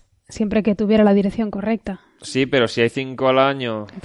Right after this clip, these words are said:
Speaker 2: y tarda años en reponerse. Aquí
Speaker 1: Pero
Speaker 2: dicen eso que
Speaker 1: no es tan, bueno, no lo sé, no es tan fácil. O sea, tiene que apuntar en una dirección muy concreta.
Speaker 2: Pero es que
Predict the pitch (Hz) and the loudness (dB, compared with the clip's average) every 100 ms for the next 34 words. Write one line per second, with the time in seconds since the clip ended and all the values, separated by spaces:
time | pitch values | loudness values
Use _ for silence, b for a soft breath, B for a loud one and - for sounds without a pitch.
0 | - - - _ _ _ b b b - | -20 -20 -20 _ _ _ b b b -8
1 | 123 127 123 123 131 127 113 117 113 110 | -2 0 2 0 0 -4 -8 -6 -4 -4
2 | 113 120 - 123 B B B _ _ _ | -4 -6 -8 -14 B B B _ _ _
3 | _ _ _ _ _ _ _ _ - 117 | _ _ _ _ _ _ _ _ -10 -2
4 | 120 120 127 117 117 104 220 226 269 240 | 0 0 0 -4 -2 -2 -2 0 0 -2
5 | 208 254 208 208 214 233 208 190 196 233 | -2 -2 -2 -2 -2 -2 -2 -2 -2 -2
6 | 208 214 214 196 196 214 190 208 202 202 | 0 0 0 -2 -2 -4 0 0 0 0
7 | 220 208 220 233 208 190 190 196 196 190 | -2 0 2 2 2 2 0 -2 -4 -4
8 | 190 180 233 226 190 - 202 - _ b | -6 0 0 0 -4 -6 -8 -8 _ b
9 | b b b b _ 127 120 147 139 | b b b b _ 0 2 2 0